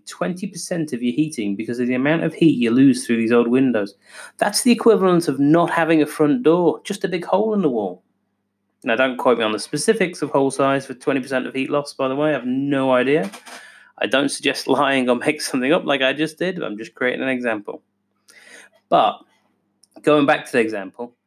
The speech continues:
you're currently losing twenty percent. It's the equivalent of not having a front door, just a big hole in the wall. Well, suddenly you've conveyed a sense of urgency, a visual image of the problem. People can see their money <laughs> pouring out of that door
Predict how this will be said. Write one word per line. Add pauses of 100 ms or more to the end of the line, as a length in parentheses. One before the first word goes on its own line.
(320)
you're
currently
losing
twenty
percent.
It's
the
equivalent
of
not
having
a
front
door,
just
a
big
hole
in
the
wall. (400)
Well, (140)
suddenly
you've
conveyed
a
sense
of
urgency, (220)
a
visual
image
of
the
problem. (960)
People
can
see
their
money (200)
<laughs>
pouring
out
of
that
door